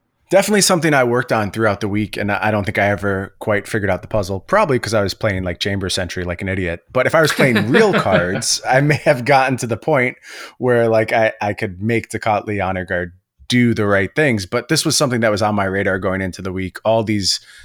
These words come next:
Speaker 1: uh, red-white aggressive decks, there's a lot of vulnerabilities they exploit. And this feels like some good old-fashioned standard Magic, right? Like, just finding the cards that line up well. The deck is like,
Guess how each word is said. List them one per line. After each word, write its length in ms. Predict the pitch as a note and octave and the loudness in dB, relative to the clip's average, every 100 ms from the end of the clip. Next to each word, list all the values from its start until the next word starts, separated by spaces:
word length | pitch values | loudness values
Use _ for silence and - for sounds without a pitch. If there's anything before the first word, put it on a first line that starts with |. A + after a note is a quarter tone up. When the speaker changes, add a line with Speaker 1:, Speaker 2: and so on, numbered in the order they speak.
| - | -8
Speaker 1:
uh, 160 | - F#2+ | -2 -2
red-white 580 | F2+ G#2 F#2+ F#2 G2 G#2 - | 0 -2 -2 -2 0 -2 -6
aggressive 480 | F2+ F#2+ F#2 F#2+ | -4 -2 -2 -6
decks, 680 | E2+ F#2 F2+ - - - - _ _ | -4 -2 -2 -4 -6 -6 -8 _ _
there's 160 | A#2 A2 | -2 0
a 60 | |
lot 240 | G#2+ A2 B2+ | 2 4 2
of 100 | G2 | 0
vulnerabilities 1040 | A2 A2+ G#2+ G2 G2+ G2 E2+ E2 - - | -2 0 0 -2 -4 -6 -8 -12 -14 -14
they 340 | - F2+ F2+ F#2 - | -10 -8 -8 -10 -10
exploit. 560 | - - G2 F#2 F2+ - - - - | -10 -10 -6 -6 -6 -10 -20 -10 -2
And 60 | |
this 100 | F3+ | 0
feels 240 | - B3+ F#3+ | 0 0 0
like 120 | D#3 | 0
some 220 | - F#2+ | -2 -4
good 360 | F2 A#2+ B2 C#3+ - | -2 0 0 -2 -2
old-fashioned 840 | A2 B2 - A2 G#2 - G2 G2+ - | -2 -2 0 0 2 0 -4 -6 -8
standard 560 | - - G2 G2 F#2 | -6 -2 -2 -2 -4
Magic, 480 | F2 E2+ F2 - - | -4 -6 -6 -10 -10
right? 300 | E2 F#2 G#2+ | -4 -2 -2
Like, 120 | B2+ | -2
just 180 | C3+ - | -2 -2
finding 400 | - A#2+ C3 C#3+ | 2 2 4 2
the 80 | B2+ | 0
cards 340 | - A#2+ G#2+ | 2 2 2
that 160 | G2 E2+ | -2 -2
line 220 | G2 A#2+ | -2 0
up 160 | A#2 - | 0 0
well. 440 | A2 A2 G#2+ A#2 - - - | 0 2 0 -4 -12 -20 -8
The 100 | A#2+ | -2
deck 300 | B2+ C3 C3+ | 2 2 2
is 160 | B2+ | -2
like, 400 | A2 G#2+ G2+ - | 0 0 -2 -8